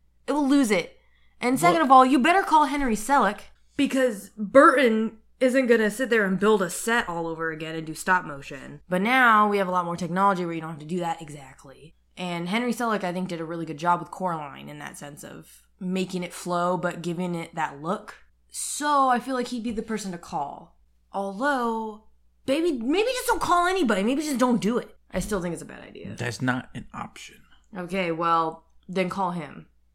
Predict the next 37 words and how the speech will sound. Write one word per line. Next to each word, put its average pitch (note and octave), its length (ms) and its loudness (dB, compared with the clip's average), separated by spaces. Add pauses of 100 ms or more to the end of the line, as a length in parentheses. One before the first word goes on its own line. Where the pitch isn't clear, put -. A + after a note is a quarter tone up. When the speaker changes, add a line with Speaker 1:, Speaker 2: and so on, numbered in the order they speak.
(220)
Speaker 1:
and E3+ 280 -6
work E3+ 180 -4
it E3 80 -6
out D3 420 -8
and F#3 160 -4
get - 160 -6
a F3 60 -4
really, D#3+ 480 -6
really D3 380 -10
good C#3 280 -14
writer C#3 560 -14 (360)
that - 240 -10
is D#3 160 -10
not D#3 400 -10
trying D3 300 -10
to C#3+ 40 -14
be C#3+ 160 -16
like, C3+ 320 -20 (260)
"Kids C#4 280 -8
won't G3 220 -2
relate B3 360 -6
to A#3 160 -4
it G3+ 100 -4
if F#3+ 140 -8
he's G#3+ 160 -6
not A3 180 -8
using A3 320 -2
the F#3+ 100 -4
Google B3 340 0
machine." G#3 600 -4 (180)
Like, E3+ 180 -6
Speaker 2:
Now G#2+ 80 -2
they B2+ 140 -6
just A#2+ 340 -10
get A2+ 180 -4
Neil G#2+ 240 -6
Gaiman. G#2 440 -10